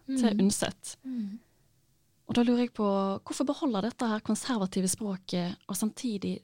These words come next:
Speaker 1: ta Kristin ut av mellomalderen?
Speaker 2: Det er jo på en måte, <clears throat> det er på en måte,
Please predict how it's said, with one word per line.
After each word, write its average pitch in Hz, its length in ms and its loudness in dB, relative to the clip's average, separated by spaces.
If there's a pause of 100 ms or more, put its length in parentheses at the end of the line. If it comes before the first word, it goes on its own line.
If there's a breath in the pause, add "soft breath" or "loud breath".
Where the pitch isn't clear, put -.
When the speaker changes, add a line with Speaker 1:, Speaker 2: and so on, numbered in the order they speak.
(380)
Speaker 1:
ta 208 220 -2
Kristin 190 760 -2
ut 202 340 -6
av 180 280 -2 (520)
mellomalderen? 190 540 0 (960 loud breath)
Speaker 2:
Det 233 80 0
er 220 120 0
jo 214 60 -2
på 269 120 -8
en 302 60 0
måte, 269 240 -2
<clears throat> - 60 -20
det 247 320 10
er 226 100 10
på 233 100 4
en 294 80 6
måte, 240 160 2